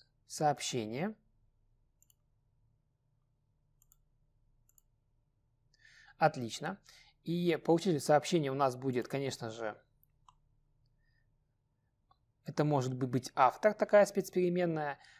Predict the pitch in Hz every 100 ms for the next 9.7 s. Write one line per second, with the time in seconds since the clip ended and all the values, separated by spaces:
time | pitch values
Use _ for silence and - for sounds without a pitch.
0 | _ - 151 160 226 185 156 139 - -
1 | 135 151 151 - _ - 135 131 131 110
2 | 120 - 123 - 120 110 - - 165 -
3 | 127 117 _ - _ _ _ 147 143 139
4 | 131 117 _ _ - - 151 143 254 247
5 | 170 147 160 139 131 151 - 135 127 123
6 | 135 143 135 117 131 - 120 113 131 -
7 | _ - 127 139 - 127 113 - _ -
8 | - - - 214 208 185 160 170 165 185
9 | 202 151 - 170 - 151